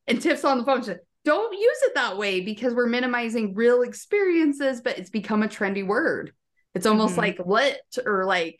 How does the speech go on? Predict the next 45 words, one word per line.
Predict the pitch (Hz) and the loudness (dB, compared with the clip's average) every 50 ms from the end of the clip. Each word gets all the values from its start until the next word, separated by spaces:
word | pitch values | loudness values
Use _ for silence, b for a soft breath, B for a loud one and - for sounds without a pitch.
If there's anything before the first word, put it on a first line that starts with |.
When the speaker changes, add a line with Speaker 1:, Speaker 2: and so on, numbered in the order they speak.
| _ - | _ -12
Speaker 1:
I | 160 160 | -4 -2
know | 156 254 | 0 0
I'm | - 151 160 175 | 0 -2 -4 -6
so, | 175 - 302 269 - | -2 -2 -2 -2 -2
Speaker 2:
<laughs> | - | -2
Speaker 1:
I'm, | 262 202 202 190 202 | -2 0 0 0 2
I'm, | - 233 226 | 2 2 2
like, | 240 233 208 | 2 2 2
gonna | 220 214 208 | 2 2 2
show | 208 - - 196 | 2 2 2 2
my | 196 180 | 4 2
age | 170 147 151 156 156 165 165 180 | 0 0 -2 -4 -4 -6 -4 -4
here. | 185 151 160 160 160 165 | -2 0 0 0 0 -2
That's | 165 170 | -4 -2
like, | 170 165 262 | 0 2 2
Speaker 2:
Yeah. | 262 240 | 2 2
Speaker 1:
"I'm | 175 180 | 0 -2
not | 180 165 156 - - | -4 -6 -6 -8 -6
cool," | - - 185 175 175 175 180 180 180 | 0 4 4 4 6 6 4 4 4
or | 180 202 | 4 4
<laughs> | - | 4
it's | - - 226 190 202 196 - - | 4 2 2 4 2 2 0 -2
like, | 208 196 269 269 - - 294 - | -2 -2 -2 -2 -2 -6 -6 -6
Speaker 2:
<laughs> | - 277 - - | -6 -10 -4 0
Speaker 1:
you | 320 | 4
know | 311 311 | 4 6
what | 320 320 | 6 4
I | 311 | 4
mean? | 294 277 269 262 | 2 2 2 2
But | 269 247 | 2 4
we're | 254 254 | 4 4
using | 240 220 214 240 240 240 214 226 226 208 196 | 2 2 0 -2 -2 0 0 -2 -2 -2 -2
it | 190 175 156 139 - - _ _ _ _ _ _ _ _ _ _ _ - | -2 -2 -4 -6 -8 -14 _ _ _ _ _ _ _ _ _ _ _ -2
incorrectly. | 196 190 175 - - 165 143 147 - - 165 170 190 214 220 220 - _ _ _ - | -2 0 -2 -2 -2 -4 -4 -4 -4 -4 -2 0 0 0 -2 -4 -8 _ _ _ -2
And | 196 175 170 | 0 0 2
then | 170 170 | 2 2
we're, | 165 190 180 | 2 2 0
Speaker 2:
Yeah. | - - - - - _ _ - | 0 -2 -6 -10 -16 _ _ -4
Speaker 1:
and | 214 202 185 185 | -2 -2 -2 0
people | - 254 277 269 269 | 0 0 2 4 4
are | 269 262 262 | 6 6 4
also | 254 254 247 - 262 | 4 2 0 -2 -4
being | 240 262 247 247 | -2 0 0 2
labeled | 254 254 240 254 247 220 | 2 2 2 2 0 0
narcissists | 226 233 254 285 - - 285 262 - 151 123 - - - - - - | 0 -2 -2 -4 -4 -6 -6 -6 -4 -6 -6 -8 -10 -14 -18 -20 -18